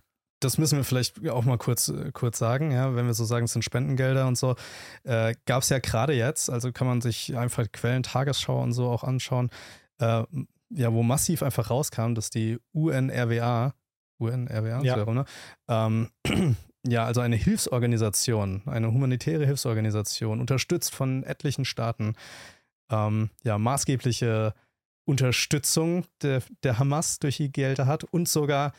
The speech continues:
Speaker 1: vereinzelt Leute, ich weiß nicht, wie viele es waren, ob, ob drei oder
Speaker 2: Zwölf
Speaker 1: zwölf,
Speaker 2: sind entlassen
Speaker 1: zwölf,
Speaker 2: worden.
Speaker 1: zwölf hingen ex-, äh, hingen genau damit zusammen, ne? Und ich glaube,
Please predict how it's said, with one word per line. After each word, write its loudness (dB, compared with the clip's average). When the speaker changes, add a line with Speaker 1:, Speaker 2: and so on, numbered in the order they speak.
Speaker 1:
vereinzelt -2
Leute, 0
ich -8
weiß -2
nicht, -2
wie 0
viele -2
es -4
waren, 0
ob, -6
ob -8
drei 0
oder 0
Speaker 2:
Zwölf 0
Speaker 1:
zwölf, 2
Speaker 2:
sind 2
entlassen 2
Speaker 1:
zwölf, 4
Speaker 2:
worden. 0
Speaker 1:
zwölf 2
hingen 2
ex-, -4
äh, 0
hingen 2
genau 2
damit 0
zusammen, 0
ne? 0
Und -2
ich -6
glaube, 0